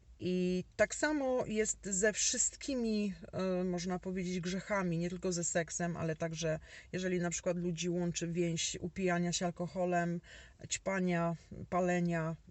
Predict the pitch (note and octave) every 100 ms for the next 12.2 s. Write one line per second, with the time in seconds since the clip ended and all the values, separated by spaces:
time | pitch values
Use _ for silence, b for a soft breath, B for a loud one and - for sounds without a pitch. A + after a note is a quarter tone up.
0 | - - G3+ G3 G#3 E3+ F3 E3 D#3 D3+
1 | D#3 B B B B - - D3+ - D#3+
2 | - - E3+ F#3 - - - - F3 E3+
3 | E3 F3 F3+ E3+ E3+ E3+ E3 E3 D#3+ D#3+
4 | B B B - - D#3 D#3+ D#3+ D#3+ D3+
5 | G2+ G#2 - - - G3+ G3 F#3+ F#3 F#3+
6 | F#3 G#3 F#3+ F3+ E3+ G3 - D3+ D3+ -
7 | - - - C#3+ D3+ D#3+ D#3+ F3 E3+ E3+
8 | E3+ F3 E3+ E3+ F3 F#3 G3 E3+ - E3+
9 | E3 D#3+ - E3 D#3+ B B B - -
10 | E3+ D#3+ E3 G3 F#3+ - - G3+ G3 -
11 | - F#3+ G3 A3 - G3 F#3 F3 - F3
12 | F3